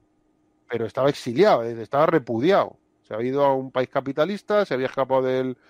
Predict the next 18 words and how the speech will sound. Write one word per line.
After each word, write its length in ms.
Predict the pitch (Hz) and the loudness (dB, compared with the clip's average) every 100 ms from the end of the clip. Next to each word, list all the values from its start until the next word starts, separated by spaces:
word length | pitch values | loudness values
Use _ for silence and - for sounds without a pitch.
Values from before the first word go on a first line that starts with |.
| _ _ | _ _
socialismo 560 | - 123 139 190 180 | -12 -4 -2 -2 -2
y 40 | 175 | 0
tal. 280 | 196 220 254 _ _ _ _ _ | 2 0 -2 _ _ _ _ _
Claro, 200 | - 175 | 2 4
dice, 360 | 151 139 139 131 | 4 2 0 0
esto 260 | 160 - 190 | -2 -4 -2
solo 260 | 208 196 | 0 0
se 120 | 180 165 | 0 0
puede 200 | 180 180 | 2 2
rodar 440 | 165 175 190 208 _ - | 2 4 4 2 _ -6
en 140 | 151 | -4
un 100 | 170 | -2
par 180 | 165 147 | 0 2
de 80 | 139 | 0
sitios 300 | 143 131 113 | -4 -6 -6
en 120 | 117 | -6
el 80 | 113 | -6
mundo, 400 | 160 156 110 | -6 -4 -6